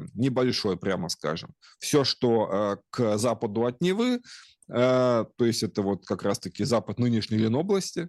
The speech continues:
извините за топоним, э, вот, это как раз-таки, э, то, что тогда отошло Швеции.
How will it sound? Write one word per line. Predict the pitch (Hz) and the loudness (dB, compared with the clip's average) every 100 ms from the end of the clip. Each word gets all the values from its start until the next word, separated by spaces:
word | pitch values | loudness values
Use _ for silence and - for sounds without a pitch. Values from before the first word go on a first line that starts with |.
| - | -8
извините | 135 135 135 135 | -4 -2 -2 0
за | 131 | -2
топоним, | 127 127 131 127 117 - - - - - | -2 -2 -2 -2 -4 -10 -16 -16 -12 4
э, | 117 | 6
вот, | 127 127 98 | 8 6 6
это | 73 - 151 220 185 | 0 4 4 4 2
как | 151 131 | 2 2
раз-таки, | 165 - 143 - 131 127 | 0 0 -6 0 2 2
э, | 110 113 113 - | 2 2 0 -2
то, | 180 208 | -2 -2
что | - 147 | -4 -2
тогда | 117 113 131 | -2 0 0
отошло | 120 - 127 | -2 -2 -2
Швеции. | - 113 92 - - | 0 0 0 -4 -6